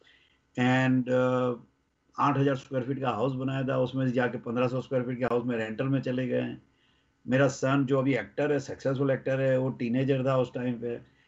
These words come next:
and ब-, बहुत बड़ी school में जाता था, जहाँ पैसे वाले जाते हैं, स्कॉटसडेल में। तो घर में, घर का एड्रेस भी उसने चेंज नहीं किया, बोले, "मेरे को, मेरे friends को, और friends को बुलाना बंद कर दिया उसने।" And, uh, so it was a very bad shape।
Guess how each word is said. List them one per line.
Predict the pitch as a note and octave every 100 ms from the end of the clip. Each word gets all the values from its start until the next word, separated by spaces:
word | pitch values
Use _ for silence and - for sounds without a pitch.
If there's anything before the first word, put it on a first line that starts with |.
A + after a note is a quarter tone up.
| _ _ -
and | B2+ C3 B2+ B2 B2
ब-, | A#2+
बहुत | A#2+ A#2 B2+
बड़ी | A#2+ B2
school | B2 - B2
में | B2+
जाता | A#2 A2 B2+
था, | B2 B2+ B2
जहाँ | A#2 A2 G#2
पैसे | G#2 A2
वाले | A#2 A#2+
जाते | A#2+ A#2+ C3
हैं, | B2
स्कॉटसडेल | - A#2 - B2+
में। | A#2+ A#2 A2+ - _ _ _ -
तो | D3
घर | C3 B2
में, | D#3 E3
घर | C3+ C3
का | C3
एड्रेस | E3 A#2+ D#3
भी | F3
उसने | F3 F3
चेंज | C#3+ D3 D3
नहीं | C#3+ C#3+
किया, | C#3+ C#3+
बोले, | C3+ C#3
"मेरे | B2+
को, | A#2+ C3
मेरे | B2+ C3
friends | A#2+ A#2+ A2+
को, | C#3+
और | C3 C3+
friends | - B2+ B2
को |
बुलाना | C3+ B2 A#2 C3+
बंद | C3 C3+
कर | C3+
दिया | B2+ C3+ C3
उसने।" | A#2+ B2+ B2 - _ _ _ _ B2+
And, | B2+ B2+ B2+
uh, | B2+ B2+ B2 B2 B2 B2 - D#3+
so | D3+ D#3+
it | E3
was | G3+ G#3+
a | F3
very | D#3+ F3+ G3
bad | B2+ G2+ C#3 C3
shape। | - - A#2+ C3